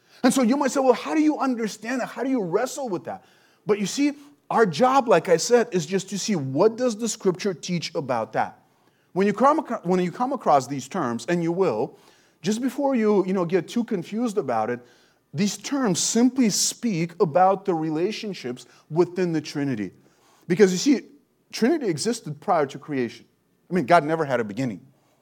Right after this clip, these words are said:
So prior to about, what, six thousand years, when God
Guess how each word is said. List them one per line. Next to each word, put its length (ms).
So 160
prior 520
to 320
about, 240
what, 140
six 220
thousand 340
years, 360
when 140
God 300